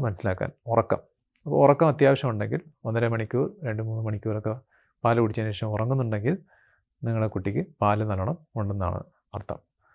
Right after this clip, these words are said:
രണ്ടാമത്തെ ചിഹ്നം, കുഞ്ഞിൻ്റെ മൂത്രത്തിൻ്റെ അളവ്. ഒരു ഇരുപത്തിനാല് മണിക്കൂറിൽ ഒരു ദിവസം ഒരു ആറെട്ട് തവണയെങ്കിലും കുഞ്ഞ് മൂത്രം ഒഴിക്കുന്നുണ്ടെങ്കിൽ, അതിനർത്ഥം കുഞ്ഞിന് അത്യാവശ്യം പാല് കിട്ടുന്നുണ്ടെന്നുള്ളതാണ്. ഓരോ പ്രാവശ്യം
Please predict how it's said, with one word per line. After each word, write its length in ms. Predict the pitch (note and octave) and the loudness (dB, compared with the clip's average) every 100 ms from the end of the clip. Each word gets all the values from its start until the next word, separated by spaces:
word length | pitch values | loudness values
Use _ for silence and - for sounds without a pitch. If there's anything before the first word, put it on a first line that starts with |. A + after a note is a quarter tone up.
| _ _ _ _ | _ _ _ _
രണ്ടാമത്തെ 420 | B2 B2+ D#3 F3 F#3+ | 4 8 8 8 2
ചിഹ്നം, 260 | D3 C3+ F#3 - _ _ | 2 0 -2 -8 _ _
കുഞ്ഞിൻ്റെ 360 | C3+ C3+ C3+ C3 D#3 - C3 | -2 2 2 2 0 -4 -4
മൂത്രത്തിൻ്റെ 560 | A#2+ C#3+ D3 B2+ B2 F3+ - | -2 0 0 0 -2 -4 -2
അളവ്. 200 | G2 F2+ - _ _ _ _ _ - | -2 -2 -6 _ _ _ _ _ 2
ഒരു 200 | C3+ F#3 F#3+ | 6 6 6
ഇരുപത്തിനാല് 420 | C#3+ D#3 E3+ F3 D#3+ | 4 4 4 4 4
മണിക്കൂറിൽ 540 | C#3+ - C#3+ C3 F#2 G2+ - _ _ _ _ _ _ - | 2 4 4 4 2 -4 -6 _ _ _ _ _ _ 0
ഒരു 120 | A#2+ | 4
ദിവസം 320 | C3+ C#3 C#3 A2+ - _ _ - | 6 6 4 -4 -6 _ _ -6
ഒരു 120 | A2+ A2 | 0 4
ആറെട്ട് 240 | A#2 D3 E3+ | 6 6 4
തവണയെങ്കിലും 460 | D#3+ D#3 D3+ C#3+ D3+ D#3 | 4 4 2 2 0 -2
കുഞ്ഞ് 180 | B2+ C3+ | -2 -2
മൂത്രം 280 | A#2 A#2+ C#3 | -4 -4 0
ഒഴിക്കുന്നുണ്ടെങ്കിൽ, 640 | C3 A2 D3+ D3 A#2+ G#2+ C3+ - | 2 2 0 0 -2 -2 -6 -6
അതിനർത്ഥം 480 | G#2 A2+ B2 G#2 B2+ E3+ _ _ _ _ | -4 -2 -2 -2 -4 -6 _ _ _ _
കുഞ്ഞിന് 280 | - A#2 C3 D3+ | -4 -2 -2 -2
അത്യാവശ്യം 460 | - A#2 A2+ D3+ E3 - _ _ _ _ | -2 0 0 -2 -6 -10 _ _ _ _
പാല് 300 | G#2+ G#2+ D#3 - _ | -2 -2 -4 -8 _
കിട്ടുന്നുണ്ടെന്നുള്ളതാണ്. 840 | A#2 A#2+ B2 A2+ G2+ F#2 - - - _ _ _ _ | -6 -2 -2 -2 -4 -4 -6 -8 -14 _ _ _ _
ഓരോ 200 | - G#2 D3+ | -2 4 6
പ്രാവശ്യം 320 | D3+ C#3+ D#3 | 6 4 2